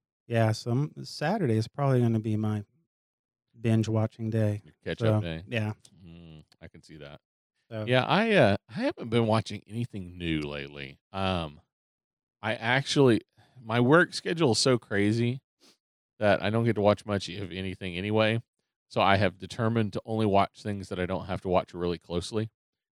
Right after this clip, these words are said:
Speaker 1: Yeah.
Speaker 2: And, uh, so I'm, I end up watching old things that I've watched before.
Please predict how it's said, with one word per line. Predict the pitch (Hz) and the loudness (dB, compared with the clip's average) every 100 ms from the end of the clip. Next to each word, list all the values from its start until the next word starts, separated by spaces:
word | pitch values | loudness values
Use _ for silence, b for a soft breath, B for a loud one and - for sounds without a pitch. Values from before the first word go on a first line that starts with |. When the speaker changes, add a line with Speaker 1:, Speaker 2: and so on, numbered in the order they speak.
| _ | _
Speaker 1:
Yeah. | 113 92 92 | -16 -16 -10
Speaker 2:
And, | 107 98 90 82 | -2 0 0 0
uh, | 73 - | -2 -2
so | - 98 | 0 -2
I'm, | 87 - | -2 -8
I | 123 | -4
end | 110 | -2
up | 107 | -2
watching | 85 82 - 90 | -2 -4 -4 -4
old | 87 90 - | -2 -2 -4
things | 87 80 | -10 -8
that | 90 | -6
I've | 82 78 - _ 78 | -4 -4 -8 _ _
watched | 82 - - - | -8 -8 -12 -20
before. | 78 87 80 | -12 -2 -2